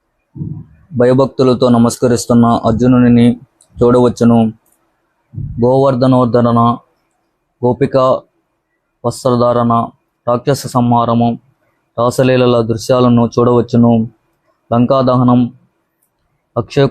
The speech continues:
కుమారుల సంహరించడం, రామలక్ష్మణులను భుజాల మీదకు ఎత్తుకుని యుద్ధభూమిలో వారికి సహకరించడం,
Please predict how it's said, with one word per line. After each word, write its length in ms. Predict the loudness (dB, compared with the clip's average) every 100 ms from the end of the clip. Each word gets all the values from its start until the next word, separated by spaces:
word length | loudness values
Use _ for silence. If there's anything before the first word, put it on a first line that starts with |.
| 2
కుమారుల 440 | 2 2 2 0 0 -4 -2
సంహరించడం, 680 | 0 2 2 0 2 0 0 -4 _ _ _ _ -4
రామలక్ష్మణులను 840 | 0 2 0 0 0 2 2 2 -2 _ _ _ _ -4
భుజాల 300 | 0 2 2 2
మీదకు 260 | 0 0 0
ఎత్తుకుని 420 | 0 -2 2 2 2 -2 _ -2
యుద్ధభూమిలో 640 | 0 2 2 2 2 2 0 0
వారికి 300 | 0 0 0 -2 0
సహకరించడం, 640 | 0 0 0 2 2 0